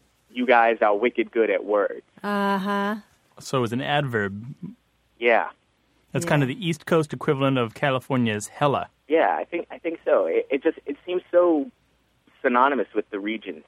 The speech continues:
Speaker 1: to me.
Speaker 2: Wicked good. Yeah, those socks. How about those socks?
Speaker 1: Yeah, <laughs> they did wicked good.
Speaker 2: They did wicked good. <laughs> Or wicked well, I guess. <laughs>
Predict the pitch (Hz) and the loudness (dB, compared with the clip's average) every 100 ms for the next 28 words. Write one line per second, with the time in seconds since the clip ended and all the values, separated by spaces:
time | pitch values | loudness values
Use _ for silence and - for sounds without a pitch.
0 | _ 95 78 _ _ - 208 226 247 185 | _ -20 -20 _ _ -10 -8 -6 -8 -4
1 | 202 208 160 143 _ - 196 185 185 - | -2 -2 -4 -10 _ -10 -4 -2 -4 -2
2 | 226 226 196 - 214 240 233 220 - 240 | 0 2 0 -2 -2 0 0 -4 0 2
3 | 226 160 - - _ _ _ _ 113 110 | 2 0 -8 -18 _ _ _ _ -4 -2
4 | - - - - 160 156 139 131 107 113 | -2 -8 -10 -4 0 2 2 -2 -2 -2
5 | 110 120 - - 82 - 202 202 202 180 | 0 -2 -4 -10 -10 -8 -2 0 2 0
6 | 180 165 170 165 160 156 - 214 _ - | -4 -4 -8 -8 -14 -14 -16 -18 _ -20
7 | - 226 - 220 - - 254 226 233 294 | -4 -2 -2 -10 -14 -14 -6 -2 0 0
8 | 214 196 202 185 170 170 156 170 - - | 0 2 2 0 -2 -4 -8 -10 -12 -12